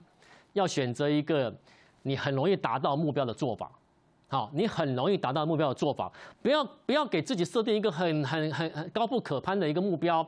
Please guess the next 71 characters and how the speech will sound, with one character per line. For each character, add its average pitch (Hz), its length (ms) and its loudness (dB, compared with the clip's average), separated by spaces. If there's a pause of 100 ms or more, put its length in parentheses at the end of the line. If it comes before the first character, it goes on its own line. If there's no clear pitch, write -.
(140)
好， 135 200 0 (240)
努 165 160 0
力 220 100 2
要 226 80 4
去 214 120 0
做 208 220 2
到。 160 280 2 (200)
我 120 60 -12
跟 170 100 2
你 170 40 0
讲， 147 140 0
你 170 60 -2
很 127 120 -4
容 120 120 -4
易 143 40 -2
失 143 200 -4
败， 135 180 -2
一 226 80 -2
摔 214 240 0
一 220 100 2
跤 185 320 0
就 190 140 -2
没 139 220 0
有 120 160 0
了。 90 160 -12 (800)
你 139 100 0
要 208 80 4
去 214 100 2
达 139 280 2
阵， 165 320 0 (240)
很 147 200 0
容 147 180 2
易 208 60 4
做 190 160 2
到 170 140 2
目 170 160 2
标。 143 260 2 (160)
那 208 120 0
因 247 120 2
为 254 80 4
你 208 120 4
每 160 200 2
一 175 60 2
次 190 100 -4
都 214 80 4
很 175 80 -2
容 147 140 2
易 - 20 2
做 208 120 2
到 196 80 2
目 196 100 2
标， 226 180 4
所 202 220 2
以 202 40 4
你 147 100 0 (100)
总， 135 240 -2 (100)
长 190 280 0
期 202 160 0
下 180 240 0
来， 156 80 2
你 147 80 0
会 170 60 0
发 175 140 0
现 170 240 0 (100)
你， 160 140 -2 (120)
你 165 120 0
不 269 140 0
知 254 100 -4
不 262 120 0
觉 214 100 2
中， 220 160 0